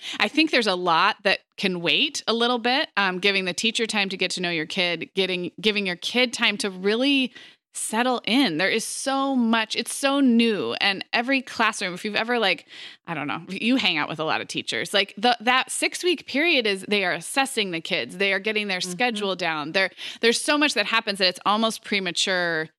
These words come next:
Speaker 1: to do much about anything, you know, except that maybe the most, you know, the things that just are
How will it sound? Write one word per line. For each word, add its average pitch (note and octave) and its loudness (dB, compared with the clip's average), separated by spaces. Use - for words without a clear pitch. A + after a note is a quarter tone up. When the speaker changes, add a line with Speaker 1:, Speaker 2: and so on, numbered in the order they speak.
Speaker 1:
to G#3 2
do A#3 2
much F3 2
about F3+ 2
anything, D#3+ 0
you F#3 -2
know, C#3 -2
except - -4
that F3+ -2
maybe F3 -4
the E3+ -6
most, E3 -6
you E3+ -4
know, D3+ -8
the F3 -6
things - -6
that - -10
just - -10
are C#3 -6